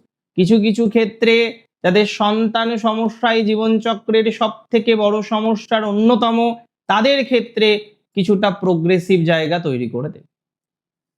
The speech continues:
তবে মাথায় রাখতে হবে, সমস্যার সমাধান হয় ধীরে ধীরে, আর এই জায়গায় সমস্যা আসবে খুব দ্রুত, সমাধানও হবে দ্রুত। তবে সমস্যা কিছু আসতে পারে, বিশেষ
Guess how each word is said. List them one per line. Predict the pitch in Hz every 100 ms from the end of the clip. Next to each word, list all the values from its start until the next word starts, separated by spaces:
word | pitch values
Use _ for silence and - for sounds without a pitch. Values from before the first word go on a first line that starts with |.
| _ -
তবে | 170
মাথায় | 175 170 170 214 220
রাখতে | 214 - 226
হবে, | 220 220 262 - _ _ _ _ _ _ _ _ -
সমস্যার | 170 202 208 - 220 214
সমাধান | 185 185 190 202 196
হয় | 190 175 135
ধীরে | 151 185
ধীরে, | 185 208 233 247 _ _ _ _ _ _ _
আর | 143 151 170
এই | 202
জায়গায় | 214 214 208 220 214 180
সমস্যা | 180 202 - 214
আসবে | 202 185 208 208 -
খুব | 254 220 190
দ্রুত, | 233 226 269 277 294 - _ _ _ _ _ _
সমাধানও | - 170 185 185 208 226
হবে | 165 113 107
দ্রুত। | 165 _ _ _ _ _ _ _ -
তবে | 170
সমস্যা | 175 170 190 190 - 247 175
কিছু | 165 214
আসতে | 135 - - 151
পারে, | 143 165 226
বিশেষ | 170 247